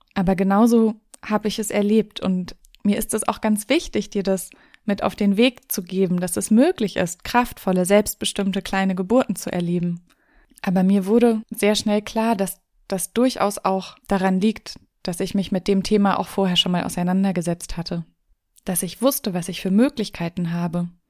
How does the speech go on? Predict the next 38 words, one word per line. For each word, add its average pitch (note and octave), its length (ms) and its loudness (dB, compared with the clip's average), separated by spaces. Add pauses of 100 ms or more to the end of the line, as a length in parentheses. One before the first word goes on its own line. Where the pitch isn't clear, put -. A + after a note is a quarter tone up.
(160)
und F#3 220 0
wo G#3 100 6
ich G3+ 160 -2
Entscheidungen G3+ 560 2
treffen F3+ 380 -4
kann. E3+ 400 -6 (540)
Ich - 180 -2
hatte G3+ 200 0
das F#3+ 200 2
große A#3+ 320 2
Glück, A#3+ 320 2 (400)
eine F#3+ 200 4
großartige G3 640 0
Hebamme G#3 440 2
an F#3 120 0
meiner F#3 280 2
Seite F3+ 360 0
zu F3+ 200 -6
haben, F3 400 -2 (540)
die G3+ 80 2
mich G3+ 260 2
in G3+ 200 2
allem A#3 260 6
unterstützt G#3 600 -2
hat, G3 240 -2 (720)
was F#3 220 -4
mir G3 160 2
wichtig G#3+ 420 0
war, E3+ 300 -2 (760)
die F#3 100 -2
im G3 120 2
richtigen G3+ 420 2
Moment G#3 520 4 (520)
die G3+ 200 -4
wichtigen G#3 400 2
Fragen A3+ 360 2
gestellt F#3 480 0
hat, F3+ 200 -6